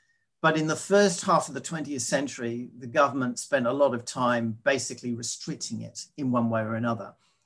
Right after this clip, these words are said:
either by taxing it, um, or by,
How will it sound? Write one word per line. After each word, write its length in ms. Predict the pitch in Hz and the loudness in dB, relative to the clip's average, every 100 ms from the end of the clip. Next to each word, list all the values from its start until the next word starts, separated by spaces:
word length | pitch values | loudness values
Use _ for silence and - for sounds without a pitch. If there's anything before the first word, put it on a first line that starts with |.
| _ | _
either 200 | 156 131 | -4 -2
by 180 | 120 123 | 0 -2
taxing 460 | - 170 - 175 | 0 -2 2 2
it, 160 | 233 - _ _ _ _ _ _ _ - | 2 0 _ _ _ _ _ _ _ -4
um, 320 | 123 123 120 117 | -2 0 -2 -2
or 320 | 147 139 139 113 | 0 2 2 2
by, 540 | 135 131 131 135 | 2 4 4 2